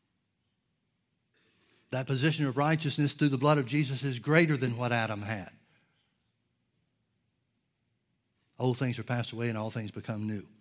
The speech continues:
And all things, these things that become new, these spiritual things, are of God, who has reconciled us unto himself by Jesus Christ and has given us to, unto us the ministry of reconciliation. The word reconciled is the word exchange.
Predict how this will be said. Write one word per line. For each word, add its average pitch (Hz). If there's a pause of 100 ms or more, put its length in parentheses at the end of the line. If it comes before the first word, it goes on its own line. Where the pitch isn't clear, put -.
(380)
And 127
all 175
things, 151 (300)
these 127
things 151
that 135
become 143
new, 160
these 127
spiritual 160
things, 135
are 127
of 113
God, 123 (560)
who 156
has 131
reconciled 156
us 139
unto 151
himself 151
by 139
Jesus 127
Christ 147 (340)
and 139
has 127
given 170
us 160
to, 160
unto 156
us 151
the 147
ministry 156
of 139
reconciliation. 139 (240)
The 139
word 185
reconciled 170
is 127
the 139
word 143
exchange. 127